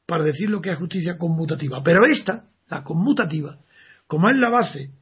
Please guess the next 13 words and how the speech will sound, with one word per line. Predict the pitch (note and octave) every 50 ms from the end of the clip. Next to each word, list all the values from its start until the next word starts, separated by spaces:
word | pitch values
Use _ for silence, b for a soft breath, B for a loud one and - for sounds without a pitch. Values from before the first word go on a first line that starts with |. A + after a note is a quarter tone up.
| _ _ -
de | D3 D3
lo | D3 D3
que | C3+ C3+
se | C3+ C#3 D#3
llama, | F3+ G3+ G#3+ G#3 A3+ - - - - - _
los | E3+ D#3 C#3 C#3
juristas | C3 C#3 D#3+ G3 F#3+ - - F#3 E3
llamamos | E3+ E3+ F3+ F#3+ E3+ D#3 D3+ - -
sinalagma, | - A3+ A3 F#3+ E3+ E3+ F#3+ G#3 G#3+ - F3 D#3+ C#3+ D#3 D#3+ D#3 - - _ _ _ _ _ _ _ _ _ _ _ _ _ _ -
que | D3+ D#3+ F3
es | E3+
la | F3 D3+ D3 C#3+ - -
contraprestación, | G#3+ B3+ C4 A#3+ F3 F3+ E3 D#3 - - A3 G3+ - - - F3 E3+ - - F3+ E3 C#3+ D3 D#3